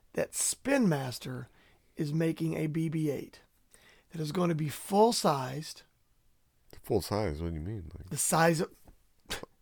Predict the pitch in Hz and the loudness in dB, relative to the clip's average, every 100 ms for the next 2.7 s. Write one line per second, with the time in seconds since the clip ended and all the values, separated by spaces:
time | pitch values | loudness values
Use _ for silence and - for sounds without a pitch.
0 | - 156 - 139 147 151 147 170 170 196 | -10 -8 -4 -2 -2 -2 -2 0 2 4
1 | 208 220 226 311 214 131 - - _ - | 2 2 2 2 2 -2 -10 -20 _ -2
2 | 156 104 67 58 57 62 | 4 4 4 0 -2 -4